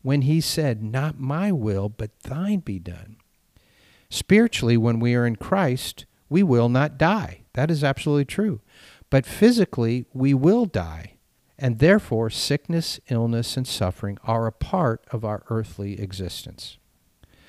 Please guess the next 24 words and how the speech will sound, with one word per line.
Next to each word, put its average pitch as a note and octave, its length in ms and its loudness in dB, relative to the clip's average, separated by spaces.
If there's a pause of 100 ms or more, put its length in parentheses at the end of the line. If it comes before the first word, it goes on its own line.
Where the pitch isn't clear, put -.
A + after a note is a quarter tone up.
(260)
Finally, D3 420 4
the A#2 100 0
pastor C3+ 400 0
took - 260 -2
the A2+ 120 2
older A#2+ 240 4
son G2+ 260 -2
out G#2+ 200 -2
in B2+ 80 -8
the A#2 60 -2
hallway G#2+ 420 0
and F#2+ 200 -4
reasoned C3+ 440 2
with F#2 240 -4
him. E2 160 -10 (340)
And B2+ 80 0
he B2+ 80 4
said, B2+ 260 0
"Your A#2+ 140 2
father F#3 480 -4
is B2 120 -8
about A2+ 300 -8
to A#2 100 -6
die, C#3+ 520 -2